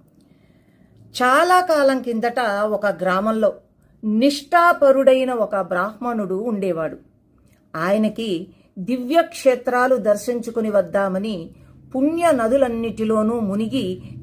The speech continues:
తరించుదామని అని ఎంతో ఆసక్తిగా ఉండేది. అయితే పుట్టు పేద కావడం చేత చేయి సాగక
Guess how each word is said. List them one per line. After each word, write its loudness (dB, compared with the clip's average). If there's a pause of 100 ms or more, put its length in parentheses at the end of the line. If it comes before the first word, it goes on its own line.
తరించుదామని 0
అని -4 (140)
ఎంతో 4
ఆసక్తిగా -2
ఉండేది. -8 (720)
అయితే -2 (600)
పుట్టు -4
పేద 4
కావడం 2
చేత -4 (520)
చేయి 0
సాగక -4